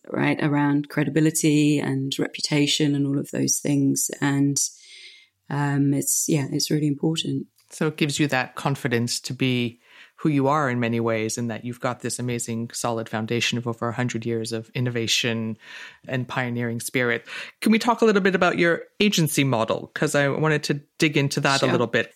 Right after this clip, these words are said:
Speaker 2: You had a change, I guess, back in twenty twenty, and, and so many brands are doing this, and so many brands are moving to a new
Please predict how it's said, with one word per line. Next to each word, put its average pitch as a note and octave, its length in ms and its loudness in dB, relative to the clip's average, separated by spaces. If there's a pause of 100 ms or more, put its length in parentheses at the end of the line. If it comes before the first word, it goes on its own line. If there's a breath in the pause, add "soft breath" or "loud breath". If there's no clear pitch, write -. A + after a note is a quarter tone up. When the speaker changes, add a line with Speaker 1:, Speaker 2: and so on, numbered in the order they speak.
(120)
Speaker 2:
You F3+ 100 4
had G#3 160 2
a G3+ 40 -6
change, E3 760 4
I D#3 80 0
guess, D3 160 0
back D3 240 -2
in D#3+ 80 0
twenty D3+ 260 0
twenty, D3 520 2 (480 loud breath)
and, D3 360 2
and E3+ 140 2
so G#3+ 180 4
many F#3+ 140 6
brands C#3+ 380 2
are C3 40 2
doing B2 300 2
this, B2 180 0
and C#3+ 80 -2
so D3 140 2
many C#3 120 4
brands C3 300 0
are C#3 60 2
moving C#3 500 4
to - 200 2
a C3+ 40 2
new C3 420 4